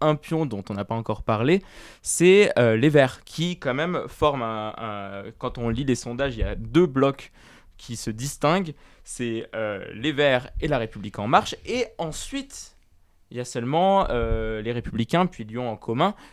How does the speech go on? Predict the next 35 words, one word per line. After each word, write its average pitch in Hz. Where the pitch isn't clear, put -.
qui 175
tous -
les 139
deux, 175
euh, 120
pointent 185
à 113
dix, 139
quinze 165
pour 131
cent 156
dans 147
les 120
sondages. 107
Concrètement, 156
on 113
est 117
à 101
moins 120
de, 101
on 104
est 101
à 98
moins 107
de 110
deux 120
mois 156
maintenant 156
des 120
élections. 120
Quels 165
sont 196
vos 147
espoirs 143
réalistes 127